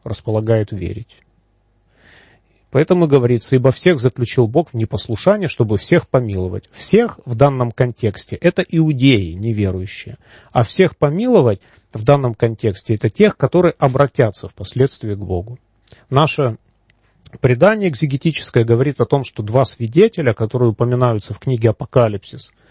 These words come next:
которые будут проповедовать на улицах Иерусалима, их убьют, и они потом воскреснут, и все это будут видеть. Эти два свидетеля как раз-таки Енох и Илья — проповедники, которые будут посланы Богом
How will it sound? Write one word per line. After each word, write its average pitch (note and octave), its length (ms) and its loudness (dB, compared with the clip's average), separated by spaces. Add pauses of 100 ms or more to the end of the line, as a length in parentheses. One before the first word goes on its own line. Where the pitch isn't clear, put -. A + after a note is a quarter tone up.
(640)
которые D#3 320 4
будут C#3 300 2
проповедовать C3+ 640 2
на B2+ 80 2
улицах B2 480 -2
Иерусалима, B2 680 2
их - 260 -8
убьют, B2 420 0
и - 20 2
они A2+ 160 -2
потом A2+ 260 -4
воскреснут, A2 800 -2
и G2+ 40 -12
все A2 240 -4
это G#2 120 -4
будут G#2 300 -8
видеть. G2 340 -10 (560)
Эти D#3+ 200 2
два D#3 200 2
свидетеля D#3 720 0
как - 180 -6
раз-таки C3 560 0 (720)
Енох C3 520 2
и C#3+ 240 2
Илья — A2+ 540 0 (120)
проповедники, B2+ 720 0
которые A#2+ 400 0
будут A2 300 -2
посланы G#2 640 -2
Богом D3 520 0